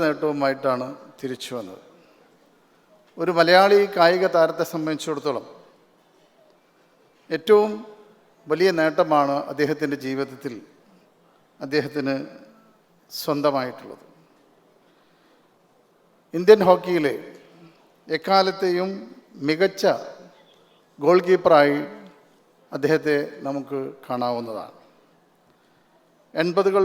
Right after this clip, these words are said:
വരെ ലോക ഹോക്കിയിൽ ഇന്ത്യക്ക് എതിരാളികൾ ഇല്ലായിരുന്നു എന്ന് തന്നെ നമുക്ക് പറയാം.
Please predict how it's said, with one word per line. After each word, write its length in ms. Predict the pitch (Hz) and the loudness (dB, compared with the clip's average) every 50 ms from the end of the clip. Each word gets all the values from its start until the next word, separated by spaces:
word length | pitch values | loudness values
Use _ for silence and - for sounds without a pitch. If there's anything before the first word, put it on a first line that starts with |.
| 180 175 | 4 4
വരെ 180 | 160 151 131 104 104 - - - - - _ _ _ _ _ _ _ _ _ _ _ _ _ _ _ _ _ _ - 151 156 | 2 2 0 -2 -4 -10 -16 -20 -20 -20 _ _ _ _ _ _ _ _ _ _ _ _ _ _ _ _ _ _ -2 2 4
ലോക 260 | 165 180 170 196 185 165 | 4 4 6 4 4 4
ഹോക്കിയിൽ 440 | 170 160 - - 175 170 165 170 180 180 - - - - _ - 151 | 4 2 -2 -2 -4 -2 -4 -4 -8 -12 -16 -20 -20 -16 _ -8 -6
ഇന്ത്യക്ക് 360 | 160 156 175 156 - 160 135 117 - - - - _ _ _ _ _ _ _ _ _ _ _ _ _ _ _ _ _ _ _ _ _ _ _ _ _ _ _ _ _ 214 139 151 | -4 -2 -4 -4 -4 -4 -6 -6 -8 -14 -20 -20 _ _ _ _ _ _ _ _ _ _ _ _ _ _ _ _ _ _ _ _ _ _ _ _ _ _ _ _ _ -6 -4 -4
എതിരാളികൾ 540 | 151 165 175 190 190 190 196 190 185 196 190 175 160 | -2 0 0 2 2 2 2 2 0 -2 -2 -4 -4
ഇല്ലായിരുന്നു 520 | 160 165 175 180 180 185 185 175 180 185 175 165 | 0 2 4 4 4 4 2 0 -2 -4 -4 -4
എന്ന് 120 | 156 160 160 | -2 -2 -4
തന്നെ 220 | 151 151 156 151 156 160 - - - - - - 143 | -2 -2 -2 -4 -4 -6 -10 -14 -20 -20 -18 -12 -8
നമുക്ക് 220 | 139 139 139 131 123 127 | -8 -8 -6 -6 -6 -4
പറയാം. 220 | 123 120 120 113 | -4 -4 -6 -8